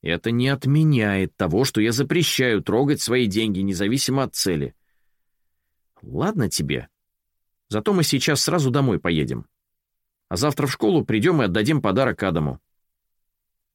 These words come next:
Сперва я пересчитаю деньги в кошельке.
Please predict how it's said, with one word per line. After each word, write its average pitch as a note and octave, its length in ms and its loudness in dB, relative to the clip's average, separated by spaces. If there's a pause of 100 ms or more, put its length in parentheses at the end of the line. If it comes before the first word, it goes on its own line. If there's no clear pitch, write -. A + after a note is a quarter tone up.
(880)
Сперва B2 420 -2
я A2 80 0
пересчитаю G#2+ 600 0
деньги D2 280 -2
в - 80 -14
кошельке. C2+ 540 -8